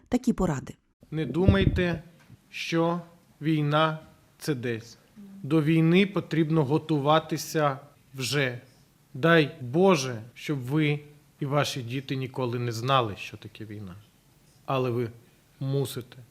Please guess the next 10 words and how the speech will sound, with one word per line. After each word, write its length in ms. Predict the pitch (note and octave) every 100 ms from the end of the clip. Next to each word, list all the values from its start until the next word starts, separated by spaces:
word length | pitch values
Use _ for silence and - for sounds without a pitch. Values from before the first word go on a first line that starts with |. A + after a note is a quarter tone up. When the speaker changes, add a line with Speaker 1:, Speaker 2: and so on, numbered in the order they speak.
| _
Speaker 2:
готуватися 720 | - A#2 - A2+ B2+ C#3+ B2 - _ _ _ _
що 420 | - - C3 C#3 D3+ - _ _ _
до 240 | A2+ B2+ C3
війни. 440 | B2 A#2+ A2+ G#2+ A2+ _ _ _ _ _ _ _ _ _
Панове, 560 | - D3 D#3 D3 B2+ A#2 - _ _ _ _
візьміть 800 | C3+ E3 D3+ C#3+ D#3+ F3+ F#3+ - - - - _
наш 320 | C3+ D3 D3+ C3
досвід, 560 | A#2+ C#3 A#2+ - G#2+ - _ _ _ _ _ _ _
обдумайте 880 | F3 D3 B2 F3 G3 F3 B2+ - A#2
його, 240 | G2+ F#2